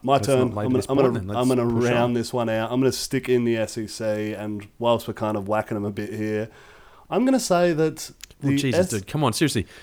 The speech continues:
Speaker 2: You've talked about bloody jerking off left and right, you're whacking 'em, and you're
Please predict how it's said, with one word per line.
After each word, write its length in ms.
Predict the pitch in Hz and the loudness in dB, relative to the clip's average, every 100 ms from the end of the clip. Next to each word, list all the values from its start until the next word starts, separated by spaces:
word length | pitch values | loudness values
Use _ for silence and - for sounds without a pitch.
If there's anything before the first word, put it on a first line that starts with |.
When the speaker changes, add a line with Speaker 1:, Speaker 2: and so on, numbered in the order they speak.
| - | -10
Speaker 2:
You've 120 | 123 | -8
talked 320 | - 175 190 170 | 0 2 2 0
about 340 | 147 139 - | 2 2 2
bloody 360 | 131 123 113 - - _ | 0 2 0 -4 -14 _
jerking 340 | 98 143 165 156 | 0 2 2 0
off 200 | 135 117 | -2 -2
left 240 | 113 - | -2 -2
and 120 | 107 | -2
right, 240 | 101 98 87 | 0 -2 -2
you're 120 | 98 | -2
whacking 360 | 117 135 - 95 | 0 0 -2 -4
'em, 200 | 98 101 | -4 -4
and 280 | 104 104 101 | -4 -4 -2
you're 440 | 101 98 98 98 | -2 -2 -2 -4